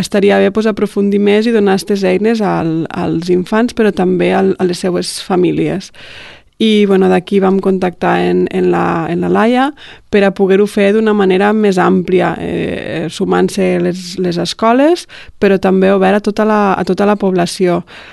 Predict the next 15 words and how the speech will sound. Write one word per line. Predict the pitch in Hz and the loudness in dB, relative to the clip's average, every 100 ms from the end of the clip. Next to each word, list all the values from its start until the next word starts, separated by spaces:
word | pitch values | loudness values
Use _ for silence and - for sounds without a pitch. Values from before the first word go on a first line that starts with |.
| - | -16
Eh, | - 190 185 | -4 0 0
això | 185 185 | 0 0
vol | 190 190 | 2 2
dir | 202 214 | 2 2
que | 240 226 | 0 0
s'hi | 220 | 0
podran | 190 185 190 - | 0 2 0 0
sumar, | 196 196 185 180 - | 0 2 0 -2 -2
em, | 180 180 180 180 175 - - - 170 - | -2 0 2 2 0 -2 -6 -4 -4 -4
iaies, | - 185 185 190 214 254 262 - - | -4 0 2 2 2 2 0 -4 -6
ties, | 196 226 254 285 285 - | -2 2 2 2 0 -2
eh, | 208 202 185 - - - | -2 0 -2 -8 -12 -14
<laughs> | - - - - | -14 -14 -16 -4
xiquetes, | - 190 202 214 262 277 269 - - | -2 0 0 2 4 4 2 -2 -4
a-, | 190 180 | 0 0